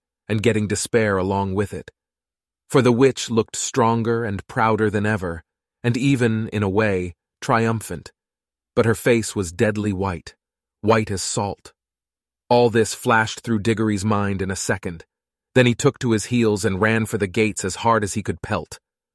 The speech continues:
the witch after him. As soon as he was out, the gates closed behind him of their own accord. That gave him the lead, but not for long.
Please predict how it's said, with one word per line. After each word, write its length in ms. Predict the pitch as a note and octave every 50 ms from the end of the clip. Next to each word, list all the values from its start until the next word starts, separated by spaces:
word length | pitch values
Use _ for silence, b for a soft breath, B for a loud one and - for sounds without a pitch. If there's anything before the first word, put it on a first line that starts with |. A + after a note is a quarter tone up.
| _ _
the 80 | - A#2+
witch 340 | A2+ B2 C#3 A2 - - - -
after 320 | A2+ A2+ G#2+ - - G2
him. 260 | E2 F2+ D#2+ D2 E2+ - _ _ _ _ _ _ _ _ _ _ _ _
As 120 | - G#2+ -
soon 220 | - C#3 C3 B2
as 120 | A#2+ A2+ -
he 80 | B2
was 180 | A2 G#2+ G2 A2+
out, 300 | G#2+ G#2+ G2+ F#2+ - - _ _ _ _ _ _
the 80 | - A#2
gates 320 | G2+ B2 A2+ A2+ - -
closed 420 | - - - B2 A#2 A#2 G#2+ - -
behind 400 | A2 F#2+ F2+ A#2 A2 A2 G#2+ F#2
him 160 | G2+ F#2 G2
of 120 | G2 F#2
their 200 | G#2 G#2 G2+ G2+
own 200 | G2 G#2+ G#2 G2
accord. 520 | F#2 - - A2+ G2+ E2+ D#2 D2+ C#2+ - - _ _ _ _ _ _ _ _ _ _ _ _ -
That 200 | A#2 A2+ A2+ -
gave 220 | B2 A#2 A2 F#2+
him 160 | A2 G#2 G2
the 100 | F2 F#2+
lead, 400 | F#2+ G2 A#2 A#2 A2 F#2+ E2+ E2
but 140 | - G#2 -
not 180 | G#2+ G#2+ G2 -
for 140 | - G#2+ G2
long. 460 | G2 G#2 G#2 F#2 D#2+ D2 D2 D2